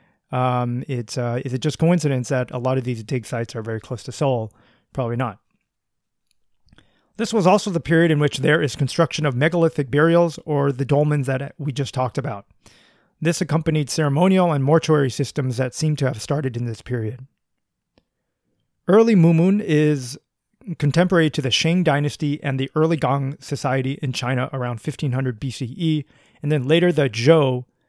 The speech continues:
I think I'm pronouncing that right, Z H O U,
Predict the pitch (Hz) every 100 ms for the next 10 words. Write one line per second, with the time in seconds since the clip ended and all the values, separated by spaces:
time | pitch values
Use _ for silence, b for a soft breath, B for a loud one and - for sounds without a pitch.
0 | _ - 131 151 135 135 131 127 135 117
1 | 113 123 123 - - 127 135 - 131 123
2 | - 131 123 135 120